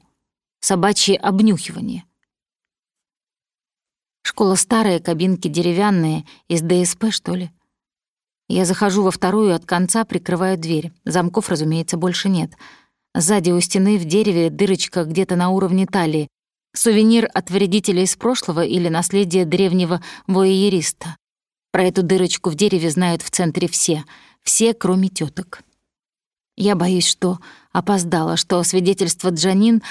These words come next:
слишком меня задержали. Может, Мойра уже была тут, может, ей пришлось вернуться. Много времени не дают.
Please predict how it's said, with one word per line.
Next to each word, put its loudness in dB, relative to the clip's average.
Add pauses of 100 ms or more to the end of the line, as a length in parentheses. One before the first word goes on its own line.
(120)
слишком 0
меня 2
задержали. -2 (1080)
Может, 0
Мойра 2
уже 0
была -2
тут, -8
может, -4
ей 2
пришлось -2
вернуться. 0 (960)
Много 2
времени 2
не 2
дают. -2